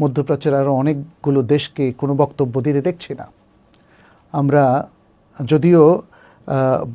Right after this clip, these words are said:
অনেকগুলো দেশ, সৌদি আরব সহ, তারা জুলুমের বিরুদ্ধে অথবা চাপিয়ে দেওয়া যুদ্ধের বিরুদ্ধে তাদের মতামত ব্যক্ত করেছে। আমরা দেখেছি ইতিমধ্যে পাকিস্তানের সামরিক প্রধান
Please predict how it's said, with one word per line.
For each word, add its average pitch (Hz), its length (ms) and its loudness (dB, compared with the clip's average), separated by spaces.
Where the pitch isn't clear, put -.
অনেকগুলো 170 400 0
দেশ, 120 520 -4
সৌদি 143 300 0
আরব 135 180 2
সহ, 127 340 -4
তারা 131 300 -2
জুলুমের 160 500 0
বিরুদ্ধে 139 560 -2
অথবা 143 260 0
চাপিয়ে 143 320 0
দেওয়া 135 200 0
যুদ্ধের 143 340 0
বিরুদ্ধে 165 320 0
তাদের 131 260 -2
মতামত 175 360 -2
ব্যক্ত 143 280 -4
করেছে। - 420 -12
আমরা 160 160 0
দেখেছি 185 540 0
ইতিমধ্যে 160 640 -2
পাকিস্তানের 147 640 -4
সামরিক 151 420 -4
প্রধান 123 460 -4